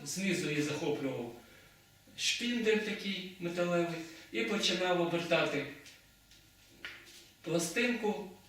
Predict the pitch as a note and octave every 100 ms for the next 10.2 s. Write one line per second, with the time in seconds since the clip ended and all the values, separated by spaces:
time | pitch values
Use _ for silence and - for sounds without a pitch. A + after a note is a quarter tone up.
0 | - - - - - - - - - -
1 | E3 F3 E3+ - E3+ E3 D#3+ E3 D#3+ D#3
2 | - - - - D#3+ D3+ D3 C#3+ D3+ C#3+
3 | C#3+ - - - D3 D#3+ D#3 D#3+ C#3+ -
4 | D3 - - - - - - - D#3 C#3+
5 | C3+ C#3 C#3+ C#3 C#3 C3+ C#3+ B2+ A#2+ A2+
6 | - - - - - - - - - -
7 | - C3 C#3 C3 C3 D3 - A3 A3+ -
8 | - - - - - - - - - -
9 | F3 F3+ F3+ F3+ G#3 G3+ A#3+ B3 E3+ E3
10 | D3